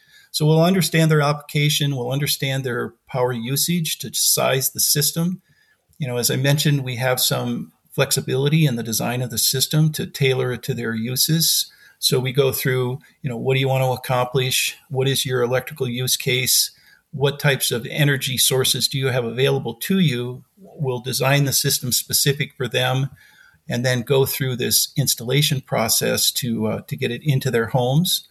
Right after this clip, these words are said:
I, and I think people who are familiar with hydrogen sort of understand the, the safety aspects of it. It's actually,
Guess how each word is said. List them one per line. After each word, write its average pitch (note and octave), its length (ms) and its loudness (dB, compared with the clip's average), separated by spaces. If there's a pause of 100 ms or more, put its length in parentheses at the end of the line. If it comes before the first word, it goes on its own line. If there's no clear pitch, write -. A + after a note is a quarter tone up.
I, C3 60 -2 (100)
and C3+ 160 0
I B2 60 0
think B2+ 340 -4
people D3+ 320 2
who C3+ 180 0
are A#2+ 120 4
familiar C#3 420 0
with B2+ 180 -4
hydrogen C#3+ 520 2
sort C3 180 0
of A2+ 100 -8
understand C3 880 2
the, A#2+ 320 0 (280)
the D3 80 -4
safety - 460 -2
aspects C3+ 600 -4
of C3 160 0
it. D3+ 160 0
It's B2+ 240 -6
actually, B2 640 0